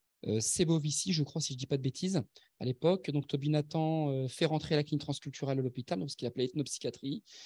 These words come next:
Ça a été repris ensuite par son élève, Marie-Rose Moreau, professeur Moreau, qui a créé la consultation à Avicenne, qui est maintenant à Cochin-Port-Royal.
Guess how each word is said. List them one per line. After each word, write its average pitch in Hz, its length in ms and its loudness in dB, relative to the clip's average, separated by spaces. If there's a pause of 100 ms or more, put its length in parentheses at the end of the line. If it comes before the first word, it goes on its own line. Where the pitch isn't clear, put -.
(300)
Ça - 100 -2
a 139 40 6
été 135 120 2
repris 139 300 4
ensuite - 180 0
par 143 100 0
son 143 200 0
élève, 151 200 2
Marie-Rose 143 380 0
Moreau, 135 320 -2 (540)
professeur 143 400 0
Moreau, 143 340 4
qui - 100 -6
a 135 40 -4
créé 139 200 -2
la 135 80 4
consultation 139 520 -4
à - 20 -6
Avicenne, 151 460 -4 (440)
qui - 120 -2
est - 20 2
maintenant 139 300 -2
à 131 100 -2
Cochin-Port-Royal. 143 960 0